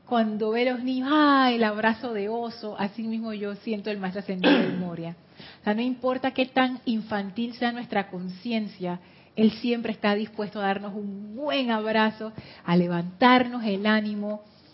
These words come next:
a darnos, o sea, ese empuje para seguir adelante. Eso, eso, es, Él está ahí como para quien dice, para limpiar las lágrimas cuando, cuando los niños se caen y están así que, "Uh", entonces uno le limpia las lágrimas, que, "Ah,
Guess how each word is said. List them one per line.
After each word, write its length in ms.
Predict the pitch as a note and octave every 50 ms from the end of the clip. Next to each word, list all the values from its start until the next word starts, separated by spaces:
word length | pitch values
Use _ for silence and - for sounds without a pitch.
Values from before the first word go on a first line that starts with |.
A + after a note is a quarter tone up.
| - - - -
a 100 | F#3 F#3
darnos, 400 | F#3+ F#3+ G3 G3+ G#3+ A3+ B3 - - -
o 40 | -
sea, 200 | - A#3 G#3 A3+
ese 220 | G#3+ G#3 - - A#3
empuje 720 | A3 A3 A3 A3 - - - - E4 F4+ F4+ E4 E4+ C4
para 240 | A3 G#3 G3 G3 G3
seguir 340 | - G3 G3 G3+ G#3 G#3 G#3+
adelante. 920 | G#3+ G#3 F#3+ F3+ F3+ F#3+ G3 G3+ G3+ G3+ F#3+ F#3 F3+ F#3 E3 D#3+ E3 - - - - - - - - - - - _ -
Eso, 420 | - F#3+ G3+ F#3+ - A#3 A3+ A3
eso, 760 | - G3+ G3 G3 F#3+ F3+ - A3+ G#3+ G#3 F#3+ F3+ E3+ E3+ F3 - - - - - - -
es, 220 | - F#3 G3 G3+ F#3+ -
Él 160 | - G3+ G#3 G#3+
está 220 | G3+ - - A3
ahí 120 | G#3+ G#3+
como 300 | G#3+ - B3 A#3 A3 -
para 180 | - F#3 F#3 F#3
quien 160 | F#3 G3 F#3+
dice, 220 | G3 G3 F#3 B3 A3+
para 340 | - G3+ F#3+ F#3+ F3+ F3+ F#3
limpiar 460 | G#3 G#3 G3+ G3 G3 F#3+ A3+ G#3 G#3
las 180 | G#3+ A3+ A3+ A3
lágrimas 600 | A#3 A#3+ A3+ A3+ A#3 B3 B3 A#3+ A#3 A#3 A#3 A#3
cuando, 260 | - G3+ G3 F#3+ F#3+ G3+ F3+ - - - - - - -
cuando 180 | - G#3+ G#3 G#3+
los 160 | A3+ A#3 A3
niños 260 | A3 B3 A#3+ B3+ B3+
se 140 | B3 A3+ G#3+
caen 320 | A3+ A3 G#3+ G#3+ A3+ A#3
y 40 | A#3
están 160 | A3 A3 A3
así 100 | A#3+ C4
que, 80 | C#4 C#4
"Uh", 580 | D4 D#4 D4+ D4+ D#4 D#4 D4+ D4+ D#4 D4+ C#4+
entonces 260 | C#4 B3+ A3 A3 A#3 A3+
uno 160 | A3+ A3+ A#3+
le 140 | A#3 G#3 G#3
limpia 260 | A3 A3 G#3+ - B3
las 160 | A#3+ G#3+ G#3
lágrimas, 400 | G3+ G#3+ A3 A#3 B3+ B3+ A#3+ A#3
que, 100 | -
"Ah, 40 | -